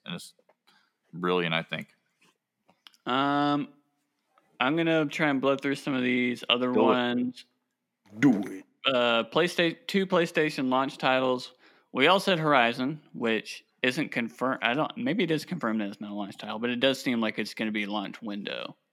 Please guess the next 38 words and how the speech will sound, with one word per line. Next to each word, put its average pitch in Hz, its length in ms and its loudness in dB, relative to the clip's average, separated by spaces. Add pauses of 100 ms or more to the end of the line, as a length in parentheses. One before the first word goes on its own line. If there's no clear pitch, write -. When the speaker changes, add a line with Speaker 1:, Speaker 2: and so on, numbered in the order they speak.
(380)
Speaker 2:
like, 120 140 -6
within 117 220 -2
the 110 60 -2
next - 320 -6
year - 260 -12
for - 120 -18
sure. - 300 -12
I - 60 -14
think - 300 -16
is - 120 -18
when - 140 -14
it's - 100 -20
gonna - 140 -16
come - 180 -18
out. - 120 -10
Speaker 1:
Sure. 90 580 0
Speaker 3:
Right. 82 180 -6
They 87 60 -10
Speaker 1:
Sure. 113 220 -2
Speaker 3:
didn't 120 160 4
really 113 120 2
Speaker 2:
Um, 110 60 2
Speaker 3:
say, 110 440 4
did 90 220 -2
they? 85 200 -16 (680)
Speaker 2:
No, 107 360 -8 (400)
I 123 120 -2
said 143 200 0
Street - 260 2
Fighter 139 220 4
Six. - 680 0 (260)
No, 135 760 -2 (720)
n-, 120 320 -4 (140)
nothing 127 340 -2
of 117 120 -4
that 117 440 0
nature 117 380 -4
yet. 113 440 -2